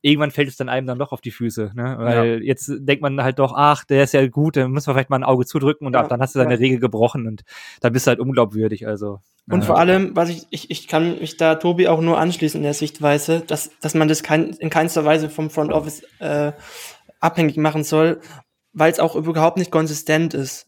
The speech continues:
Speaker 2: Also es geht hier einfach nur darum, dass ein Spieler, ähm, beschuldigt wurde, eben, äh, sexuell übergriffig gewesen zu sein, ja. Und ich, es wäre total inkonsequent, finde ich zumindest,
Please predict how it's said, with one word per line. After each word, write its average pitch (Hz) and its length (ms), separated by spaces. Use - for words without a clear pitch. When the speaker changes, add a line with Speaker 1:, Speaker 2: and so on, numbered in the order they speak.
Speaker 2:
Also 147 160
es 151 160
geht 175 180
hier 185 140
einfach 170 260
nur 175 140
darum, 175 320
dass 165 180
ein 160 120
Spieler, 185 640
ähm, 165 400
beschuldigt 165 540
wurde, 196 480
eben, 175 500
äh, 170 380
sexuell 180 440
übergriffig 156 540
gewesen 139 360
zu 139 100
sein, 143 340
ja. 156 220
Und 165 140
ich, 156 160
es 160 160
wäre 165 160
total 185 340
inkonsequent, 185 920
finde 165 260
ich 175 320
zumindest, 208 640